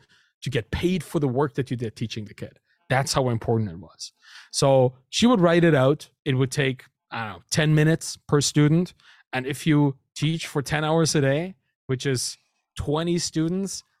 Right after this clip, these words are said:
that's two hundred minutes, right? That's, like, three hours of typing out feedback, which nobody does after work than when they already work for ten hours. Right? Ten hours plus three unpaid, but required to even be paid for the ten before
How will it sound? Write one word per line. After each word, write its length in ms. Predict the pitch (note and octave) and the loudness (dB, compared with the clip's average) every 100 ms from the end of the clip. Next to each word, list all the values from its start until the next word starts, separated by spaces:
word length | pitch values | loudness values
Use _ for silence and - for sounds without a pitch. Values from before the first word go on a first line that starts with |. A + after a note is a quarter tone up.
| - | -6
that's 200 | A#3 - | -6 2
two 160 | B3 | 4
hundred 280 | G#3 F#3 D3+ | 6 6 4
minutes, 340 | D#3+ A#2+ - | 2 0 -6
right? 160 | D3 F#3 | -6 -2
That's, 200 | G3+ - | -2 0
like, 280 | F#3+ D#3+ - _ _ | 0 0 -4 _ _
three 280 | - F#3 G#3+ | -6 0 2
hours 520 | E3+ F#3 G2+ - - _ | 2 -2 -4 -16 -20 _
of 240 | D3 C3 - _ _ | -4 -4 -6 _ _
typing 340 | - D3+ D#3 C3+ | -2 0 0 2
out 320 | B2 A#2 - _ | 0 -2 -8 _
feedback, 500 | - D3 C3 - - _ - - | -14 -12 -12 -16 -20 _ -20 -6
which 160 | C3+ | 2
nobody 320 | G#3+ B3+ A3 D#3+ | 4 6 6 6
does 460 | F3+ C#3 A2+ - _ _ _ - | 6 4 0 -4 _ _ _ -6
after 300 | C#3 C#3+ - | -4 -2 -2
work 400 | A#2 E3+ C3+ - | 2 2 2 -2
than 160 | C3+ D#3 | -6 -2
when 140 | D3 | 0
they 80 | C#3 | 0
already 400 | A#2+ C#3 C#3+ A#2+ | 0 0 0 0
work 220 | G#2 A#2 | -4 -6
for 120 | - | -8
ten 180 | A2 G#2+ | -6 -6
hours. 400 | G2 - - - _ _ - | -6 -10 -16 -18 _ _ -4
Right? 160 | C#3 - | -4 -2
Ten 180 | F3 E3+ | -2 4
hours 260 | E3 D#3+ | 4 4
plus 440 | - - E3 G3 - | 0 -2 2 2 0
three 300 | - G3 F3 | -2 2 2
unpaid, 540 | D3 A3 - G3+ D#3 E3 - | 2 0 0 0 0 -2 -2
but 200 | C#3+ C3 _ _ _ | -4 -4 _ _ _
required 500 | - B2+ C#3+ D3+ F3 | -14 -8 -4 0 0
to 220 | - - - | -2 -10 -8
even 220 | G#3 A3 | -4 0
be 100 | G3 | 0
paid 220 | F3 E3+ D#3+ | 2 0 0
for 100 | D#3+ | 2
the 100 | D3+ | 2
ten 200 | D#3 D3 | 2 -2
before 460 | B2+ E3+ A#2+ F#2+ | -2 0 -2 -2